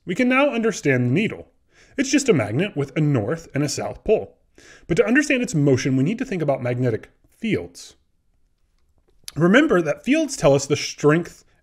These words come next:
and direction of a force, and that fields therefore are vectors. Anytime we have a magnitude and a direction,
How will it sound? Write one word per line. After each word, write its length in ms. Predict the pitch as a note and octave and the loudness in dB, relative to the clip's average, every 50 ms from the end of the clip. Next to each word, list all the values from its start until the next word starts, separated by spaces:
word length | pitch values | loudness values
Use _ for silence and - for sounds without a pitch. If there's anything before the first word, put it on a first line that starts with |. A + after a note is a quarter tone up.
| - | -6
and 160 | - F#3 E3+ B2+ | -2 0 0 0
direction 540 | A#2 B2 A2+ - - - - A2+ G#2 G#2+ - - | 2 0 0 -2 -2 -6 -6 -6 -6 -6 -8 -8
of 140 | B2 A2+ A2+ | -6 -4 -4
a 60 | A2 | -4
force, 500 | - - F#3+ D#3+ A2+ G#2+ G#2+ - - - - - - - - | -2 0 0 0 0 0 -6 -12 -14 -16 -18 -20 -20 -8 -4
and 100 | G3 G#3+ | -2 -2
that 160 | A3 - - | -2 -2 -6
fields 380 | - A#3 B3+ A#3+ A3+ F3+ E3+ D3+ | -2 2 4 4 4 2 2 2
therefore 420 | D#3 D#3+ D#3+ - C#3 B2+ C3 - | 2 2 4 2 2 2 2 4
are 140 | B2 B2 A2+ | 4 2 2
vectors. 640 | G2+ G2 G#2 A#2+ A#2+ - - - G2 G2+ - - | 2 2 2 2 2 2 -2 -10 -10 -10 -8 -2
Anytime 360 | D3 F3 F#3+ - E3+ C#3+ C#3 | 0 0 2 2 2 2 2
we 80 | C3+ B2+ | 2 2
have 200 | B2+ A#2 - - | 2 2 0 0
a 60 | A#2 A2+ | -6 -6
magnitude 640 | A2 A2 A#2 C3 C3 C3 - - C#3 B2+ A#2+ A#2 - | -4 -4 -2 -2 0 -2 -2 -2 -2 -4 -4 -4 -8
and 140 | G#2+ G#2+ G#2 | -10 -12 -12
a 60 | G2 | -8
direction, 640 | G2 A2+ D#3 G3+ - - - F3 F3 D#3 D3+ C#3 | 0 2 2 2 2 0 -2 -2 -2 -2 -4 -6